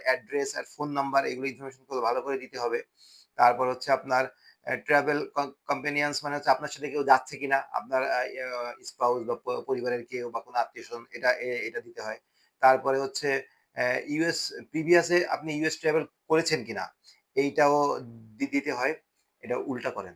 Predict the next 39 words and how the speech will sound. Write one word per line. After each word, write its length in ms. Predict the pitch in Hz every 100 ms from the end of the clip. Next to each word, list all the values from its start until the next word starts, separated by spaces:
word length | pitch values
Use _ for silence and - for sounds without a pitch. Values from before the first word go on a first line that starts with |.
| _ _ -
এখানে 260 | 104 107
আমি 340 | 110 110 - - _
ভিডিওটা 240 | 110 117 113
পজ 180 | - -
করে 200 | - 101
নিই। 180 | 92 87 _ _ - - -
এর-, 160 | 170
এরপরে, 420 | 185 175 160 180 175
এরপরে 640 | 175 165 170 160 170 170
আসবে 420 | 160 156 156 165
হচ্ছে 260 | 165 - 170
আপনার 340 | 156 160 160 165 -
রিলেটিভস 580 | 139 147 160 175 175
কেউ 340 | - 165 160 -
আছে 360 | 143 135 - -
কিনা 300 | 147 143 143
ইউএসএ, 500 | 139 139 139 139 135 _ _ _ -
হ্যাঁ, 120 | 135
এটা 260 | 151 151
দিতে 220 | 147 151 156
হবে। 340 | 139 135 143 _ _ -
আপনি, 460 | 135 135 147 151 127
আহ, 340 | 131 131 131
আপনি 260 | 131 135 143
আসলে 300 | 139 151 147
আপনার 260 | 135 147
এডুকেশন, 540 | 151 139 135 147 151 143
ওয়ার্ক 380 | 135 139 143 - _
বা, 320 | 123 135 135
আহ, 300 | 131 131 131
ট্রেনিং 480 | 131 143 139 143 143
এর 120 | 135
কোনো 200 | 139 135
ব্যাপার 220 | 135 139
আছে 160 | 131 -
কিনা, 140 | 139
এগুলো 220 | 131 131
দিতে 200 | 135 127
হবে। 240 | 127 127